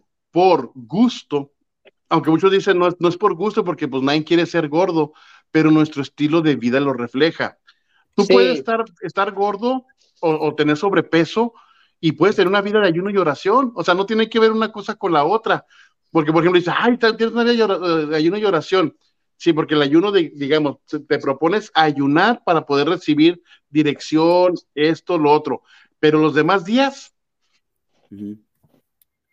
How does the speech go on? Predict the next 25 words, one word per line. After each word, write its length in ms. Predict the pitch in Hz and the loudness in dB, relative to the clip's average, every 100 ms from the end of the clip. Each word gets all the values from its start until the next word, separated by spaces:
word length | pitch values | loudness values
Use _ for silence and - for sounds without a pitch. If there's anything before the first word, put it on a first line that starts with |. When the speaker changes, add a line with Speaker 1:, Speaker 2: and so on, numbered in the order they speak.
| _ _ _ _ _ _ - | _ _ _ _ _ _ -12
Speaker 3:
Sí. 160 | 135 - _ _ _ _ _ _ - | -12 -14 _ _ _ _ _ _ -6
Speaker 1:
o 80 | |
sea, 260 | 190 160 123 _ _ _ _ _ _ _ _ _ _ _ _ _ - _ _ _ _ _ _ _ _ _ _ _ | 0 0 -2 _ _ _ _ _ _ _ _ _ _ _ _ _ -20 _ _ _ _ _ _ _ _ _ _ _
de 200 | - 147 | -8 0
enero. 480 | 147 147 160 147 - _ _ _ _ _ _ - - _ - _ - | 2 4 2 0 -6 _ _ _ _ _ _ -20 -20 _ -20 _ -12
Estamos 280 | - 123 156 | -2 0 2
compartiendo 420 | 143 135 135 156 | 0 0 2 2
con 120 | 156 | 0
internet. 260 | 131 135 131 | 0 -2 -2
Acabamos 340 | 139 151 151 196 | -2 -2 0 0
de 40 | |
terminar 320 | 190 156 151 | 0 2 2
el 60 | 170 | 2
mes 160 | 180 170 | -2 -2
de 80 | |
enero. 380 | 180 156 117 - _ _ _ _ _ _ _ _ | 0 0 0 -6 _ _ _ _ _ _ _ _
Por 240 | 185 180 | 0 2
lo 140 | 165 160 | 0 0
general, 520 | - 160 151 170 202 | 0 -2 2 2 2
las 200 | 202 - | -2 -4
iglesias 440 | 147 143 151 175 | -6 -4 -4 -4
hicieron 380 | 165 - 147 175 170 | -8 -4 -2 -2 -4
ayuno 340 | 139 135 165 | -4 -2 -2
y 80 | 175 | 0
oración 580 | 151 127 - 175 208 | -2 -2 0 0 0